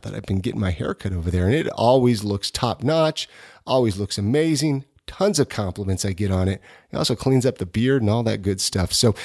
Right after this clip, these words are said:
anyway, the Salt Lake Barber Company, check this out, you guys. They are located at ten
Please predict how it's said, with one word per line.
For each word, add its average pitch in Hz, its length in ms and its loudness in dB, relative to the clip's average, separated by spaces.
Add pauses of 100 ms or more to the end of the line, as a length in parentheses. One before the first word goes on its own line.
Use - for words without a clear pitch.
(220)
anyway, 214 280 0
the 127 100 -2
Salt 226 380 0
Lake 208 280 -4
Barber 143 280 0
Company, 92 360 -4
check - 280 -4
this 156 200 -2
out, 120 160 0
you 113 100 -4
guys. 107 300 -2
They 135 180 -2
are 202 140 2
located 135 680 2
at 101 220 -8
ten 160 320 0